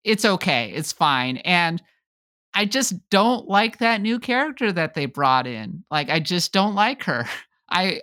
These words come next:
I hope that, I'm interested to see what comes of her in the rest of the rebuild, but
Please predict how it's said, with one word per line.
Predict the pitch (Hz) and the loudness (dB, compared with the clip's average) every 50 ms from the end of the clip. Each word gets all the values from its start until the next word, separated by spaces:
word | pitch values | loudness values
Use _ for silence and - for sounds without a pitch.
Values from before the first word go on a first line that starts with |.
| - | -2
I | 170 175 185 190 | 0 0 0 2
hope | 180 233 240 233 233 | 2 0 0 0 2
that, | 240 240 226 202 185 - - _ _ _ _ _ _ _ | 2 2 2 2 0 -2 -10 _ _ _ _ _ _ _
I'm | - 214 208 | 0 0 0
interested | 226 233 - 254 240 - 269 240 | 0 0 -2 -2 -2 -2 -2 -2
to | 247 233 | -2 -2
see | - - 254 240 240 | -2 0 0 0 0
what | 240 220 220 220 208 - - | 0 2 2 2 2 0 0
comes | - 214 196 202 202 | 0 4 4 4 4
of | 226 208 - | 2 0 0
her | 240 226 226 226 | 2 2 4 2
in | 208 | 2
the | 202 185 | 0 0
rest | 180 185 196 - - | 0 0 0 -2 -4
of | 190 | -4
the | 185 175 170 170 160 | -2 -2 -2 -2 -2
rebuild, | 156 175 185 196 208 220 240 240 240 233 - | -2 -4 -4 -2 0 0 0 0 0 0 0
but | 196 185 175 - | 0 0 0 -2